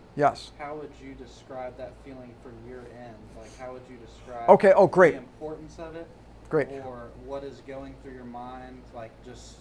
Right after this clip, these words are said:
Speaker 1: This is, a, yeah, great. Okay, so, so what's going through my mind as I am making this connection with the
Speaker 2: Yes.
Speaker 1: patient?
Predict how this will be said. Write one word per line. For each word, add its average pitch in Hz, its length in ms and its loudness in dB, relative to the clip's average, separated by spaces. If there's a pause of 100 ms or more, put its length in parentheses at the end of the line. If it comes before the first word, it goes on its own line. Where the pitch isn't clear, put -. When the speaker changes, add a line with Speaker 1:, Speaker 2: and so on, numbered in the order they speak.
(1400)
Speaker 1:
This 185 160 4
is, 143 120 0
a, 151 100 0
yeah, 170 180 8
great. 165 300 10
Okay, 147 240 2 (180)
so, 175 200 10
so 160 280 6 (300)
what's 190 200 10
going 196 140 10
through 180 140 4
my 170 240 12
mind 139 440 6 (440)
as 147 220 8
I 160 240 10
am 151 200 4
making 151 280 2
this 135 140 0
connection 143 420 0
with 123 140 -2
the - 80 -2
Speaker 2:
Yes. - 60 -6
Speaker 1:
patient? - 340 2